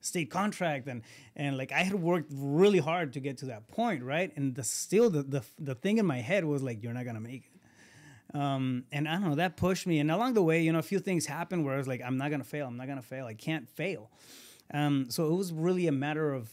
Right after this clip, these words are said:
I think, I think when you come from a background like, like, um,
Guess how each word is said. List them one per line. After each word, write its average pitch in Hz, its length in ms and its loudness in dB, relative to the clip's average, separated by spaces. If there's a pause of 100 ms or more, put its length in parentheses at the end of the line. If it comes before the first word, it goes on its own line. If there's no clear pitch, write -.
I 147 100 -6
think, 196 380 -6 (220)
I 156 80 -2
think 220 200 -6
when 185 120 0
you 165 100 -2
come 185 340 -4
from 156 280 -2
a 127 40 -2
background 139 600 -4
like, 117 320 -8
like, 123 400 -10
um, 113 400 -10